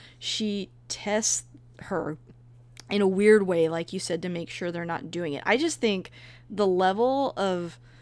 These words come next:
control she has over him is really disconcerting. Probably, like, the more uncomfortable part of the movie, even than <laughs> some of the other stuff. But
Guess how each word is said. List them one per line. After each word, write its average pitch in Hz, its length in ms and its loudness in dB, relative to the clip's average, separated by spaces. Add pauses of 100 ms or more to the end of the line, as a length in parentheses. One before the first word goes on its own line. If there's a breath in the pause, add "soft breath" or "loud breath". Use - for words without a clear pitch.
(360 loud breath)
control 190 400 -2
she 240 160 -2
has 240 200 0
over 240 200 0
him 233 260 0
is 170 400 -6 (360 soft breath)
really 196 640 0
disconcerting. 180 800 -6
Probably, 214 500 2
like, 170 320 -2 (260)
the 190 120 -2
more 180 240 -2
uncomfortable 175 640 -6
part 170 260 -6
of 165 80 -6
the 170 80 -10
movie, 113 480 -8
even 190 260 -4
than 185 220 -4
<laughs> - 140 -6
some 208 220 0
of 180 40 -4
the 170 140 -2
other 165 160 -4
stuff. - 420 -10
But 180 280 -4